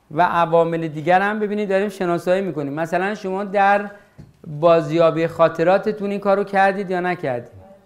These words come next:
درسته؟ بازنگری خاطرات، اومدین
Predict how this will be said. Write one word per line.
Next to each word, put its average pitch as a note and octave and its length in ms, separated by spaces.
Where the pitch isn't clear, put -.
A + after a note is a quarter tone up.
درسته؟ F#3 320
بازنگری D#3 1120
خاطرات، D#3+ 800
اومدین F#3 680